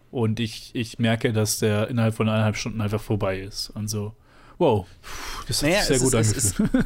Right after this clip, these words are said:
Speaker 1: <laughs>
Speaker 2: genau, es hatte auch so ein bisschen was von, ich weiß, wie ich meine Zeit einsetzen muss als Filmemacher, so, ne? Ich weiß genau das Tempo, das die Story braucht. Also ich meine, es gibt ja auch lange Filme, die das, ne, wir sagen es ja bei Top zweihundertfünfzig immer wieder,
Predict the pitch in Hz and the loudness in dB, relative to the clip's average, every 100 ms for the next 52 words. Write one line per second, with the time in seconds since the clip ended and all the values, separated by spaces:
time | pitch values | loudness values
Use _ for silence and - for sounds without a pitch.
0 | - - 175 180 123 147 151 160 147 - | -2 -4 0 2 2 0 2 2 2 0
1 | 156 147 151 - 139 139 - 131 123 120 | -2 -2 -4 -2 0 -2 0 0 0 -2
2 | 120 127 151 151 139 123 117 - 120 - | -4 0 0 -2 0 2 0 2 0 0
3 | 127 123 185 - - - - - - - | -6 -4 -6 -10 -14 -14 -18 -20 -20 -14
4 | - - - 101 101 101 107 - - - | -10 -10 -6 -6 -6 -10 -14 -12 -12 -12
5 | 113 110 107 - - 110 113 - - - | -6 -4 -4 -6 -2 0 0 -2 -6 -2
6 | 113 127 131 - 131 127 113 110 117 - | 2 2 0 -2 -4 -2 -2 -2 -4 0
7 | 104 104 101 104 104 131 - - 117 120 | 2 2 2 0 2 0 -4 -6 -4 -2
8 | - 139 - - 180 143 131 131 143 143 | 0 0 -2 -6 0 0 2 0 0 0
9 | 135 123 120 117 - 131 147 127 113 107 | -2 -2 -2 -2 0 2 2 2 0 2
10 | 117 117 101 107 120 107 104 101 135 151 | 2 2 0 -2 -2 -2 -2 -2 -6 -6
11 | - 120 123 117 113 113 | -8 -6 -4 -2 0 -2